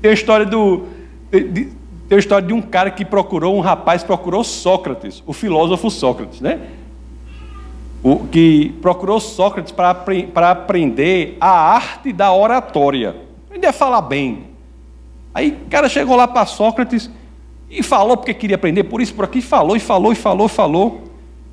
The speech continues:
Meu amigo Sócrates já tava que não aguentava mais, né? Você que falou, sei que no final Sócrates disse assim: "Tá bom, eu vou lhe ensinar." Aí co-, aí cobrou duas vezes o valor. Duas vezes a, o preço lá da, sei lá, me-, da mensalidade lá.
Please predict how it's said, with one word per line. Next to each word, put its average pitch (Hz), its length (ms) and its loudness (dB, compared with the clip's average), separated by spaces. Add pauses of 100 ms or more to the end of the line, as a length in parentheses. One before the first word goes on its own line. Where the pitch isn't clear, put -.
(120)
Meu - 80 -6
amigo 214 200 2
Sócrates 214 320 0
já 208 100 2
tava 190 220 0
que 196 140 -10
não 190 120 -2
aguentava 180 560 0
mais, 110 260 0
né? 131 160 -4 (720)
Você 240 100 -6
que 220 120 -2
falou, 202 320 2
sei 254 120 -4
que 254 120 -6
no 302 100 2
final 208 320 2
Sócrates 208 360 -4
disse 175 140 -4
assim: - 60 -12
"Tá 277 100 4
bom, 151 320 0
eu 196 120 2
vou 214 160 2
lhe 240 80 2
ensinar." 185 500 0
Aí 151 140 0
co-, 196 280 0
aí 170 140 0
cobrou 175 380 0
duas 185 340 0
vezes 196 220 0
o 226 40 -4
valor. 196 500 -2 (680)
Duas 233 280 4
vezes 185 260 0
a, 214 120 4
o 196 100 0
preço 175 420 -8
lá 139 140 2
da, 156 560 4 (840)
sei 131 80 -2
lá, 139 140 6
me-, 147 180 -2
da 135 240 2
mensalidade 160 800 2
lá. 110 260 0